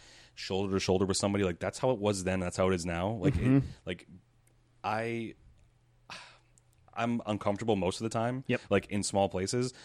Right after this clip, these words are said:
Speaker 1: but there's, like, it's just, you have to just live
Speaker 2: There's
Speaker 1: with it.
Speaker 2: no choice.
Speaker 1: There's no way.
Speaker 2: And
Speaker 1: And
Speaker 2: you
Speaker 1: I,
Speaker 2: think
Speaker 1: like
Speaker 2: about when space was at a premium.
Speaker 1: Sure.
Speaker 2: And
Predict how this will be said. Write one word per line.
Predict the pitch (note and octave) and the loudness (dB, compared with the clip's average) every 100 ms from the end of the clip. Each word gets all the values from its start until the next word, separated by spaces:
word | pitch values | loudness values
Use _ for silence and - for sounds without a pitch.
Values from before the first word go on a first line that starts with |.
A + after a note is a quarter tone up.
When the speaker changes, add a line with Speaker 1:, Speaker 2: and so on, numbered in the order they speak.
| - | -4
Speaker 1:
but | G2+ F2+ | -2 2
there's, | G#2 A2 F#2+ | 2 2 4
like, | F#2 - - | 2 0 -12
it's | G2+ | -8
just, | F#2+ - G#2 | -8 -8 -6
you | G2 | -4
have | G2+ F#2+ - | -2 -2 -2
to | |
just | F2 D#2+ E2 | -6 -6 0
live | G2 | 8
Speaker 2:
There's | D#3+ B2+ | 8 10
Speaker 1:
with | |
it. | D#3+ | 8
Speaker 2:
no | |
choice. | B2 D3 C#3 | 6 2 2
Speaker 1:
There's | G#2 F2+ | 2 2
no | G2+ G2 | 4 6
way. | F#2 D#2+ D#2 | 4 2 0
Speaker 2:
And | A2 | 4
Speaker 1:
And | E3+ | 6
Speaker 2:
you | E3+ | 6
Speaker 1:
I, | |
Speaker 2:
think | B3 | 4
Speaker 1:
like | - | 4
Speaker 2:
about | F3+ E3 | 6 6
when | C#3 C3 | 4 0
space | - E3+ E3+ | 0 0 2
was | D3+ C3+ | 2 4
at | B2 | 4
a | |
premium. | G#2+ C#3 B2 F#2+ E2 D#2 - - - A2+ | 2 -2 -2 -2 -6 -10 -16 -20 -20 -10
Speaker 1:
Sure. | - F#2+ G#2 - _ - | -2 0 0 -4 _ 0
Speaker 2:
And | C#3 B2+ A2 | 2 4 2